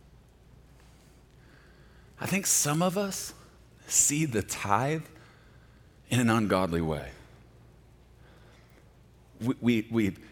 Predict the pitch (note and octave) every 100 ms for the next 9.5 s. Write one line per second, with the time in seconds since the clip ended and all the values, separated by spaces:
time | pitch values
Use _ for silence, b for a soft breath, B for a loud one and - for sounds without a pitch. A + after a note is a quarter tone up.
0 | B - - F3 - - E3+ D#3+ A#2+ A#2+
1 | - C3 D#3 F3 E3+ F3 E3+ C#3+ C3+ A#2
2 | A2 A#2+ - F3 G3+ G#3 - C#3+ A#2 D#2+
3 | D2+ - E3 C#3+ A2+ G#2+ C#3 C#3 - -
4 | - - C3+ - - A#2 A2 A2 - E2
5 | D#2 - D#2 C#2+ - - - - b b
6 | b b b b b b b b b b
7 | - - - C#3+ A3 A3+ F3+ D#3+ C#3 C#3+
8 | A#2+ G#2 F2 F2 A2+ D#3+ D3+ B2 A#2 G2+
9 | F2 E2 - D2 C#2